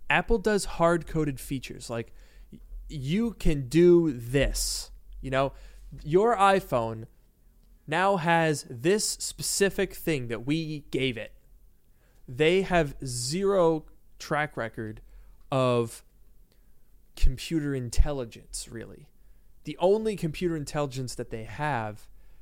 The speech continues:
is, I mean, I wouldn't count computational photography because that's very, very specific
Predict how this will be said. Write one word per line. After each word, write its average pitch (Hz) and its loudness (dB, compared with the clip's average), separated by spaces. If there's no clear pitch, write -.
is, 117 -2
I 135 -8
mean, 139 -4
I 143 4
wouldn't 185 -2
count - -2
computational 127 -6
photography 120 -2
because 113 -10
that's 131 0
very, 131 2
very 120 0
specific - -4